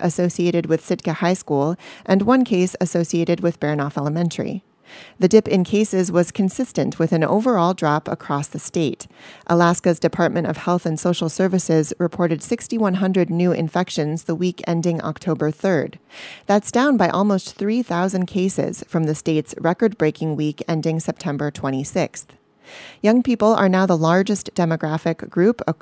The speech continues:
affected by covid nineteen in the state. Twenty to twenty-nine-year-olds and thirty to thirty-nine-year-olds combined account for nearly forty percent of new infections.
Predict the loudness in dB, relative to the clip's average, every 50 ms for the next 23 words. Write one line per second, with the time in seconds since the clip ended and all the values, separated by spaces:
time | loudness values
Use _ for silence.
0 | _ -4 0 0 0 0 0 -2 -2 -2 -2 -2 0 -2 -2 0 0 0 0 0
1 | -2 -2 -4 -4 -2 -2 0 0 0 0 0 0 -2 -2 -2 -2 -2 -2 -2 -2
2 | -4 -8 -12 -16 -20 -20 -20 -20 -20 _ _ -4 0 2 2 2 2 0 -2 -2
3 | -2 -2 0 0 0 0 0 2 2 2 2 2 0 0 0 -2 -2 -2 -2 -2
4 | -2 -2 -2 -2 -2 -2 -2 -4 -4 -2 -2 -2 -2 -2 -2 -2 -2 -2 0 0
5 | 0 0 0 0 -2 -4 -6 -6 -6 -4 -2 -2 0 0 0 0 0 -2 -2 -4
6 | -6 -4 -2 -4 -4 -4 -2 -2 -2 0 0 0 0 0 -2 -4 -2 -2 -2 -2
7 | -2 -2 -4 -4 -4 -2 -2 -2 -2 -2 -4 -6 -6 -6 -4 -2 -2 -2 -2 -2
8 | -4 -4 -4 -6 -4 -6 -6 -6 -6 -6 -8 -10 -10